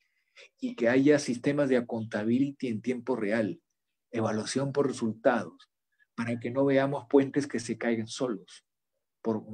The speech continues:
mala mezcla, por falla en el diseño estructural, por problemas de corrupción. Esto se puede evitar si empoderamos el sistema de accountability, pero no en control estricto de reglas, sino básicamente en evaluación de resultados,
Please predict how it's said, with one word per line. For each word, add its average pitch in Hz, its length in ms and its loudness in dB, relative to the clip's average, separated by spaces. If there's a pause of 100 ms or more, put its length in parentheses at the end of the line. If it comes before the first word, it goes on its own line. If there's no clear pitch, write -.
(220)
mala 117 300 0
mezcla, 135 580 -4 (920)
por 113 160 -4
falla 139 480 6
en 120 60 -4
el 110 80 -2
diseño 131 340 -2
estructural, 110 720 -4 (720)
por 117 140 0
problemas 127 400 4
de 117 100 -2
corrupción. - 640 -4 (1400)
Esto 120 320 2
se 120 120 -4
puede 131 260 6
evitar 123 520 4
si - 220 -6
empoderamos 113 640 2
el 113 100 -4
sistema 127 340 -6
de 127 100 0
accountability, 113 760 -2
pero 113 240 -4
no 151 180 2
en 175 80 2
control 139 520 2
estricto 135 600 0
de 104 120 4
reglas, 107 500 -2
sino 117 400 0
básicamente 117 840 -4
en 117 120 -8
evaluación - 480 -8
de 123 80 0
resultados, 104 920 -4